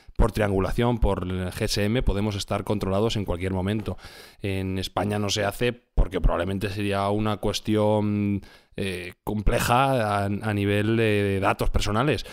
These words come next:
pero se podría hacer perfectamente porque las grandes telefónicas y las grandes empresas de telecomunicaciones tienen conocimiento de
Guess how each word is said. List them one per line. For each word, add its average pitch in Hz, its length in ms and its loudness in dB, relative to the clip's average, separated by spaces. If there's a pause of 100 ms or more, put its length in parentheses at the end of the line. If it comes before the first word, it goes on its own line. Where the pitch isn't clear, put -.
(140)
pero 104 220 2
se 104 100 0
podría 90 280 0
hacer 92 180 -2
perfectamente 98 600 0
porque 101 340 0
las 90 240 -4
grandes 101 680 -2
telefónicas 107 680 0 (220)
y - 80 -8
las 95 100 -2
grandes 95 240 -2
empresas 101 240 -2
de 98 60 -2
telecomunicaciones 104 720 -2
tienen 104 320 0
conocimiento 104 580 0
de 98 300 0